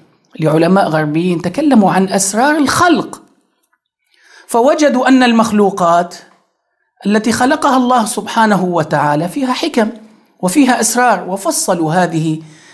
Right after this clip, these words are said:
الأسرار. الله سبحانه وتعالى جعل هذه الأسرار من أعظم الأدلة على حكمته، لأنه الحكيم. فعندما نقرأ هذه الأسرار، من الذي وضعها؟ الله سبحانه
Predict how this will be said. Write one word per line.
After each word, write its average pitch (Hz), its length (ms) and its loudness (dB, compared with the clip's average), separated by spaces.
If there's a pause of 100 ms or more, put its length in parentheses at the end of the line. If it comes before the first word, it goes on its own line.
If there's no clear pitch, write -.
(160)
الأسرار. 135 720 0 (1000)
الله 151 260 2
سبحانه 151 500 -4
وتعالى 139 440 -4
جعل 131 420 -2
هذه 147 440 -2
الأسرار 147 580 -6
من 139 260 -6
أعظم 233 540 0 (420)
الأدلة 226 760 0 (280)
على 156 300 0
حكمته، 139 680 -8 (180)
لأنه 139 400 0
الحكيم. 135 680 -6 (560)
فعندما 175 460 2
نقرأ 226 420 0
هذه 156 360 0
الأسرار، 131 640 -8 (800)
من 403 140 4
الذي 175 280 2
وضعها؟ 131 580 -2 (360)
الله 151 280 0
سبحانه 135 800 -6